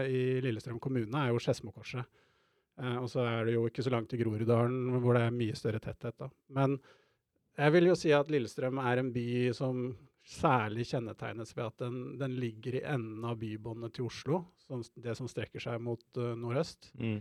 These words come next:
Speaker 1: Eh, så det er en, eh, en, definitivt en del av,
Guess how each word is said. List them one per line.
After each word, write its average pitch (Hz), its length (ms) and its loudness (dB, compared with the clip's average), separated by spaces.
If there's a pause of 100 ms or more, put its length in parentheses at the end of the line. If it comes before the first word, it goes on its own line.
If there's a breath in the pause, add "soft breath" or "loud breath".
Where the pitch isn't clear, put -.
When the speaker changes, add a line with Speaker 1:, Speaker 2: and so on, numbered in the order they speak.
(600)
Speaker 1:
Eh, 127 540 4
så 127 220 -2
det 127 140 4
er 117 240 0
en, 123 180 -2
eh, 123 580 -2 (100)
en, 120 220 -6 (260)
definitivt 123 500 -6
en 127 140 -2
del 117 440 -2
av, 120 240 0